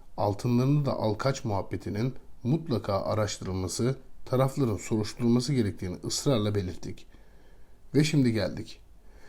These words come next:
Yusuf Ziya Gümüşel Hoca'ya iftira atanların da kabul ettikleri yirmi kadar benzer şaibeli olayın bir profesör tarafından tıbbi imkanlar kullanılarak organize edildiği, bilinmeyen daha başka onlarca olayın da yaşanmış olabileceği kamuoyuna açıklandı,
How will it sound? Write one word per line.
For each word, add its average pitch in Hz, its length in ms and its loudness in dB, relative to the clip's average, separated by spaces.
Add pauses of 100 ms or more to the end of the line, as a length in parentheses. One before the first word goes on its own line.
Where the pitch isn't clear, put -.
(220)
Yusuf 131 280 4
Ziya 131 320 6
Gümüşel 117 400 2
Hoca'ya 101 500 2 (200)
iftira 127 380 2
atanların 131 480 4
da 90 120 0
kabul 120 260 2
ettikleri 101 600 0 (320)
yirmi 120 320 4
kadar 95 400 2
benzer 110 360 2
şaibeli 101 460 2
olayın 98 420 0 (320)
bir 151 220 4
profesör 139 580 0
tarafından 98 640 -2 (300)
tıbbi 131 340 2
imkanlar 123 580 2
kullanılarak 104 720 0 (280)
organize 110 480 2
edildiği, 90 460 -4 (360)
bilinmeyen 113 760 6
daha 113 260 4
başka 113 300 2
onlarca 127 520 2
olayın 117 300 4
da 120 40 2
yaşanmış 117 560 0
olabileceği 113 500 4
kamuoyuna 110 380 2
açıklandı, 95 680 -2